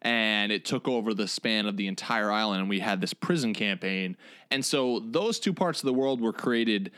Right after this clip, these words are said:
because of, the backstories were created because of, I gave some of my players, I said, "Hey, you wanna try D Ming? Go for it. Do this." And so I have them to thank for what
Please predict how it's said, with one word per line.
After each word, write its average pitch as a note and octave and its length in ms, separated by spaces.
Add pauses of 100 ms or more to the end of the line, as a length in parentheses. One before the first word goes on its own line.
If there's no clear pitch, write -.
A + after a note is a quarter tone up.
(160)
because A2+ 920
of, G2+ 480
the G2+ 60
backstories B2 460
were G#2 120
created G#2 260
because G#2 400
of, F#2+ 100
I F#2 120
gave G2 360 (460)
some A2 220
of G#2 60
my F#2+ 120
players, B2 320
I G2 60
said, G2 180
"Hey, E3+ 120
you A2+ 100
wanna G2+ 140
try A2+ 180
D G#2 220
Ming? E3+ 180 (160)
Go G3+ 160
for G#2 260
it. G2+ 200
Do D#3 180
this." C3 320
And G#2+ 100
so G#2 300
I A#2 160
have A2+ 400 (500)
them A2+ 560
to A#2 120
thank A2+ 340
for G#2 400
what G2 560